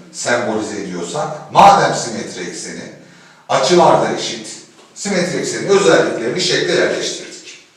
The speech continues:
Hocam bu sayede geri tarafta bir ikiz kenar daha oluştu. Bu kenarla madem bu kenar eşit, burası ikiz kenar oldu. Kırksa burası da kırk. Ve bu kırk bir dış açı.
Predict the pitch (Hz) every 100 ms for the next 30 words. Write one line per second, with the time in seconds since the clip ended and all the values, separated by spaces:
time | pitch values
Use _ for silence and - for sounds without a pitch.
0 | _ - - - - - - 180 202 262
1 | - - - 247 - 262 165 165 160 -
2 | - - - - - - 180 277 - 202
3 | 196 254 254 247 233 220 247 - - 226
4 | 226 233 - 208 - - - - - -
5 | - - - - - _ - 135 170 165
6 | 170 170 165 165 165 165 165 165 165 165
7 | 165 165 - - 185 165 - - - -
8 | 185 175 135 - - - - - - -
9 | - - 196 - - 160 160 - - -
10 | - - _ _ _ _ _ _ _ _
11 | _ _ _ 147 165 - - - 151 -
12 | - - - _ _ _ - - 143 170
13 | 180 - 262 269 - - - - 233 -
14 | - - -